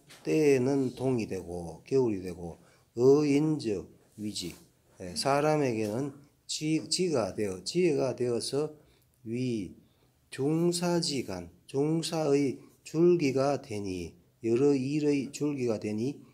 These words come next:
간은 목지신이, 이, 지엽소의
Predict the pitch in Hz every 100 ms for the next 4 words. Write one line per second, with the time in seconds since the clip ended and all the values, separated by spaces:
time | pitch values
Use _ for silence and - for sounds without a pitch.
0 | _ _ - 135 151 107 101 90 - _
1 | _ _ _ _ 123 143 170 - - 202
2 | 202 196 - 151 117 95 - - _ _
3 | _ _ - 101 92 - 160 180 185 180
4 | - - 156 165 165 143 151 147 156